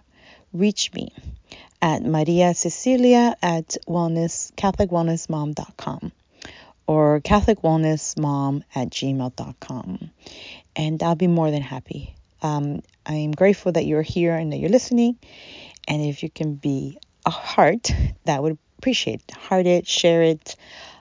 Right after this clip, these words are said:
um, like it. The idea is truly is just to continue spreading God's genuine message that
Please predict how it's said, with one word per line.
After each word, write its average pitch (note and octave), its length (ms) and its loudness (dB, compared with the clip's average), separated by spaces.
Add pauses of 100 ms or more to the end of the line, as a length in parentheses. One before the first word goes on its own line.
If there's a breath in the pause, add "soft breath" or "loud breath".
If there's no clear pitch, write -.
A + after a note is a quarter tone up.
(140 loud breath)
um, D3+ 300 2
like D#3+ 280 4
it. D#3 200 4 (1120)
The G3 140 6
idea G3 280 6
is A#3 100 0
truly F#3+ 260 6
is E3+ 80 2
just - 220 -6
to - 80 -10
continue B3 720 4
spreading F3 560 0
God's F3 720 -6 (880 soft breath)
genuine G3 840 4 (480)
message D3+ 580 -4 (140)
that C#3+ 440 -8